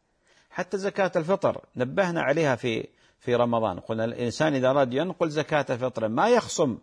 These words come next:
رسوم النقل والتحويل أو كذا من زكاة الفطر، بل على ما هي عليه". فلذلك يا أخي الفاضل، بارك الله فيك،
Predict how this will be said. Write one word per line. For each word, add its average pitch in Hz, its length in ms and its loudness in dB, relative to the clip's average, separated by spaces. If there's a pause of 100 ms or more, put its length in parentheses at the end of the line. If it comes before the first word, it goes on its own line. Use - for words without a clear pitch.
(500)
رسوم 147 420 0
النقل 131 480 2
والتحويل 131 720 0
أو 104 140 0
كذا 135 440 2
من 131 380 -4
زكاة 120 440 -2
الفطر، 101 360 -10
بل 107 180 -4
على 160 260 2
ما 214 180 2
هي 151 140 2
عليه". 98 300 -2 (420)
فلذلك 143 540 0
يا 143 120 -2
أخي 123 120 -6
الفاضل، 107 360 -2
بارك 135 340 0
الله 113 180 0
فيك، 160 360 -2